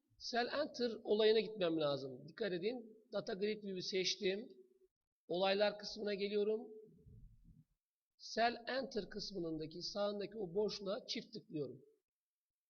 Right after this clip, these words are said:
Cell Enter olayında olduğumuzdan emin olmamız gerekli. Buraya yapıştırıyorum. T X T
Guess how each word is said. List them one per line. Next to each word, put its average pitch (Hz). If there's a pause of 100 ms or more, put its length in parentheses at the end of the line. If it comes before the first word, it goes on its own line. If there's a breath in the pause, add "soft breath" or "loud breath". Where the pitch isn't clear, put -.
Cell 202
Enter 247
olayında 208
olduğumuzdan 196
emin 202
olmamız 143
gerekli. 143 (920)
Buraya 208
yapıştırıyorum. 135 (1000)
T 226
X -
T 254